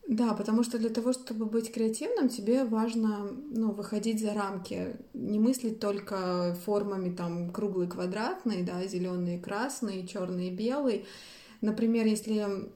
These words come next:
привести, ну, просто пример, вот сейчас осень, много листьев, идёшь ты, берёшь листочек, и что ты видишь? Ну, листочек и листочек, я таких вот каждый <laughs> день вижу много. Но вот если ты начнёшь его рассматривать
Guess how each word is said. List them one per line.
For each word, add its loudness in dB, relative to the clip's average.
привести, -2
ну, 0
просто 4
пример, 0
вот -4
сейчас 0
осень, 0
много 2
листьев, -2
идёшь 0
ты, -2
берёшь 0
листочек, -2
и -2
что -6
ты -4
видишь? -4
Ну, 2
листочек 4
и 0
листочек, -2
я 0
таких -4
вот -4
каждый 0
<laughs> 2
день 8
вижу 6
много. 6
Но -4
вот 0
если 2
ты 0
начнёшь 0
его -2
рассматривать -2